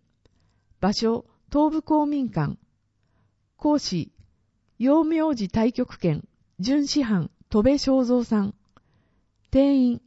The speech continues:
十六人先着順。費用、三百円。持ち物、五本指ソックス、タオル、飲み物。申し込み、電話または直接窓口へ。問い合わせ、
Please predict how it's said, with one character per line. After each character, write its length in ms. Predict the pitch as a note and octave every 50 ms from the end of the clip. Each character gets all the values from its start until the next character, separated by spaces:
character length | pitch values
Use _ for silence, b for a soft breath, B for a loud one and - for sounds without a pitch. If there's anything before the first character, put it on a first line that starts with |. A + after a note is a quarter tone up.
| _ _ _ -
十 240 | G#3 G#3 A#3+ C#4 D#4
六 240 | D#4+ D#4+ - E4 D#4
人 220 | B3+ G#3+ F3+ - - -
先 240 | - A#3 A#3 A3+
着 240 | A3 A#3 A#3 - G#3+
順。 300 | F#3+ G3+ F#3+ F#3 F3 - _ _ _ _ _ _ _ _ _ _ _ _ _ _ -
費 140 | - D4 D#4
用、 240 | C#4+ A#3 F3+ - _ _
三 280 | - - B3+ C4 C4+
百 280 | C4 C4+ C4+ - - A#3+
円。 220 | G#3+ D#3+ - - _ _ _ _ _ _ _ _ _ _ _ _ _ _ _ _ _ _ _ -
持 120 | - A#3
ち 120 | - - C#4
物、 340 | C#4+ D#4 C#4 A#3 E3+ - - _ _ _ _ _ _
五 120 | - A#3
本 240 | A3+ C4 D#4+ D#4+ D#4+
指 220 | D#4+ D#4+ D#4 D#4 D4+
ソ 140 | - D#4+
ッ 40 | D4+
ク 160 | - - -
ス、 260 | - - - F3+ - _ b b b b b -
タ 180 | - C#4 C#4
オ 120 | C4+ A3 E3+
ル、 200 | D#3 D3 - _ _ _ _ _ -
飲 120 | G#3 G#3 A3
み 140 | B3+ C4
物。 340 | B3+ C4+ C4 A3+ D#3+ - - _ _ _ _ _ _ _ _ _ _ _ _ _ _ _ _ _ _ _ _ _ _ -
申 160 | B3+ C#4+ D4
し 100 | - -
込 140 | - C#4 C4
み、 260 | B3 B3 A#3+ - _ _ _ _ _ _ _ _ _ _ -
電 240 | G#3 G#3+ C4 C#4+ D4
話 160 | C#4+ C#4+ C#4+
ま 140 | C4+ C4 B3
た 100 | - C#4+
は 80 | C#4+ A3+
直 220 | G3+ - F#3 F#3+
接 280 | - - C#4+ D4 - D4
窓 260 | C#4+ D4 C#4 D4 D4
口 260 | B3 A3+ - - D#3+
へ。 180 | D#3+ - - - _ _ _ _ _ _ _ _ _ _ _ _ _ _ _ _ _ _ -
問 200 | - C4+ C#4 C4+
い 60 | C4
合 60 | B3+
わ 40 | C4
せ、 300 | - - A#3 A3+ A3+ -